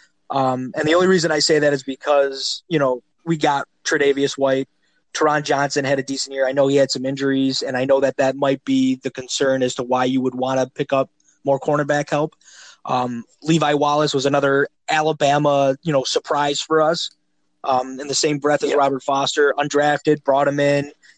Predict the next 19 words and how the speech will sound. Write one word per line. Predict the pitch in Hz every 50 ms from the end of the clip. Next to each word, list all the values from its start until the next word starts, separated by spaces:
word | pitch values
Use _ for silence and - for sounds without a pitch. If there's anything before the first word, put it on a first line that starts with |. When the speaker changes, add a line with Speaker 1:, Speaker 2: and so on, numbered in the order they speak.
| _ _ _ - 139
Speaker 1:
and | 131 131 131 127 127 123 127 131 123 - _ _ _ _ -
you | 175 151
know, | 143 131 127 123 - -
he | _ - - 175
stepped | - - 170 151 - -
in | 156 151 139
and | 139 131 131
he | 123 120 131 143
just | - 135 127 - _ _ _ _ -
did | 160 147 135
a |
phenomenal | - - 143 143 135 135 139 135 135 135
job. | - 139 131 131 131 127 - -
But | 143 -
then | 143 143
we | 147 147
also | 147 143 139 - 160 143
picked | - 156 - - 151
up | 143 139